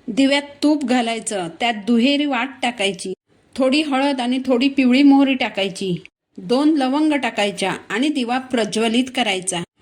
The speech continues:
आपली आर्थिक अडचण बाप्पांना सांगायची आणि "या अडचणीतून मला बाहेर काढा," अशी बाप्पांना प्रार्थना करायची.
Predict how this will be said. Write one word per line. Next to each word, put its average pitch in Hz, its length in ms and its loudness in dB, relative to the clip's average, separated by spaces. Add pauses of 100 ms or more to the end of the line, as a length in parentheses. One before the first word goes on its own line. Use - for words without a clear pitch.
(160)
आपली 240 300 -2
आर्थिक 262 500 -2
अडचण 285 340 4
बाप्पांना 233 420 -2
सांगायची 185 720 -4 (380)
आणि 254 240 -2
"या 302 140 -4
अडचणीतून 285 580 4
मला 277 200 4
बाहेर 226 400 -4
काढा," 220 280 -4
अशी 202 360 -2
बाप्पांना 247 400 0
प्रार्थना 254 520 0
करायची. 180 580 -2